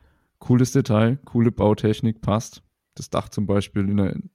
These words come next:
entspannten, irgendwie coolen Konstruktion mit Schaufeln oder sonst irgendwas. Aber dass du auf jeder Seite oder auf jeden Seiten, auf zwei Seiten dann später denkst, „Boah, okay, das ist jetzt wieder so gebaut, da ist wieder ein spezielles Teil reingebaut“, dann kommt wieder irgendwas, was da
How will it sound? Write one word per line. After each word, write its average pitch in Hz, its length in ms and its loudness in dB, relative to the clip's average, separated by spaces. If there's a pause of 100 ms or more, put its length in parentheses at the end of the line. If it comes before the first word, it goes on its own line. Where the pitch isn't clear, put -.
(560)
entspannten, 101 640 -2
irgendwie 98 280 -2
coolen 101 320 -2
Konstruktion 104 640 -2
mit 98 140 -4
Schaufeln 98 440 -2
oder 95 180 0
sonst 98 240 -2
irgendwas. 98 420 -4 (720)
Aber 98 180 -2
dass 98 180 -2
du 110 200 -6 (380)
auf 95 140 -6
jeder 135 280 2
Seite 120 320 2
oder 101 160 2
auf 95 100 -2
jeden 113 320 0 (100)
Seiten, 110 640 -2 (460)
auf - 160 -6
zwei 107 280 2
Seiten 101 320 2
dann 101 120 4
später 101 340 2
denkst, 98 300 -2
„Boah, 90 360 -4 (460)
okay, 92 380 -6 (140)
das 95 160 -10
ist 104 140 -8
jetzt 101 180 -6
wieder 117 200 2
so 98 160 2
gebaut, 92 540 -4
da 98 100 -2
ist 104 120 -2
wieder 113 180 2
ein 101 80 0
spezielles 95 520 -2
Teil 98 240 -2
reingebaut“, 92 520 -4
dann 101 120 -6
kommt 113 220 -2
wieder 123 260 2
irgendwas, 98 480 -2
was - 180 -12
da 95 300 -4